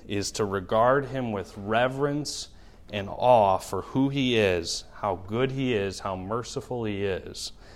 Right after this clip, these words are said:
and to walk in obedience to him. The second thing that I want us to look at this morning is the true fear of God that is exemplified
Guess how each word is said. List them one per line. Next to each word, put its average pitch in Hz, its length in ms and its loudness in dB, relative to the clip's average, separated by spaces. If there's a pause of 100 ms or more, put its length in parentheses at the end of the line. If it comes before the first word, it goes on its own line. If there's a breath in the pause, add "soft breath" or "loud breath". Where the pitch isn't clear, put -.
(380 loud breath)
and 95 160 -2
to 98 80 -2
walk 107 420 2
in 104 80 -4
obedience 95 680 -2
to 92 120 -12
him. 95 280 -6 (1600 loud breath)
The 120 120 0
second 143 380 4
thing 131 160 2
that 113 140 4
I 113 80 2
want 117 200 4
us - 120 -2
to 120 80 0
look 120 200 0
at 110 160 2
this - 200 -2
morning 113 280 2
is 104 300 0 (380 loud breath)
the 98 100 2
true 147 400 0
fear 135 360 4
of 104 140 2
God 107 380 4
that 95 160 0
is 95 160 -2
exemplified 95 1120 0